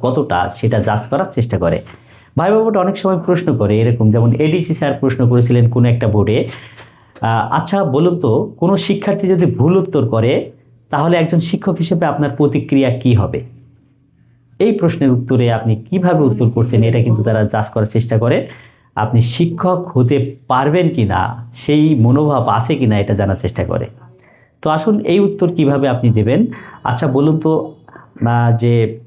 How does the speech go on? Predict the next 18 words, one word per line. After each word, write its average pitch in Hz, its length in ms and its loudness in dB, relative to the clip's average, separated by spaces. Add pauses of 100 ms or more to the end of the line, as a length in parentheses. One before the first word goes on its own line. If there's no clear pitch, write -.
(140)
একজন 127 300 0
শিক্ষার্থী 160 400 -2
যদি 156 140 2
ভুল 151 280 2
উত্তর 170 300 0
করে, 113 240 0
তাহলে 120 380 2
আপনার 123 300 -2
প্রতিক্রিয়া 127 420 -2
কী 123 240 0
হবে?" 110 340 2
এর 147 100 2
উত্তর 147 260 0
হিসেবে 156 260 2
আপনি 143 280 0
বলতে 143 320 0
পারেন 127 360 0 (460)
যে 110 440 0